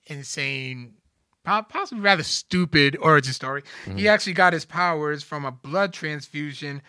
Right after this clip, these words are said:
Speaker 1: from a mongoose in order to combat a cobra bite.
Speaker 2: What?
Speaker 1: Yeah.
Speaker 2: <laughs> What?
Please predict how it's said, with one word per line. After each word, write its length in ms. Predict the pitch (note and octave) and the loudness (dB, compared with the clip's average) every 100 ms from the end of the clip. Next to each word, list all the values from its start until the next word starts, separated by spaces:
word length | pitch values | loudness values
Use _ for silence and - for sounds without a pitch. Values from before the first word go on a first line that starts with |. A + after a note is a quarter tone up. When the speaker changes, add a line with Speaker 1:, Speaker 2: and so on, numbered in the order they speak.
| _ _ | _ _
Speaker 1:
from 240 | _ E3 D3 | _ -6 -4
a 60 | |
mongoose 720 | B2+ E3 G3+ F3+ D3+ D#3 D3 - | -2 4 4 2 -4 -10 -10 -10
in 180 | D#3+ | -10
order 300 | C#3 D#3+ D3+ | -4 -2 -2
to 460 | D3 C#3+ C#3 C3+ C#3 _ _ | -4 -4 -4 -4 -8 _ _
combat 400 | - C#3 D3+ D3 - | -10 -4 2 2 2
a 80 | C3+ | -8
cobra 380 | - F3+ D#3 B2 | 0 0 0 0
bite. 280 | B2+ A#2+ - _ _ _ _ | 0 -2 -8 _ _ _ _
Speaker 2:
What? 260 | - C#3 F#3 _ _ _ _ | -10 -8 -8 _ _ _ _
Speaker 1:
Yeah. 180 | D3+ A#2+ _ | 2 2 _
Speaker 2:
<laughs> 220 | - - B4+ - _ - - - A4 G4 _ _ _ _ | -10 -10 -12 -18 _ -20 -14 -10 -10 _ _ _ _ _
What? 220 | E3 | -4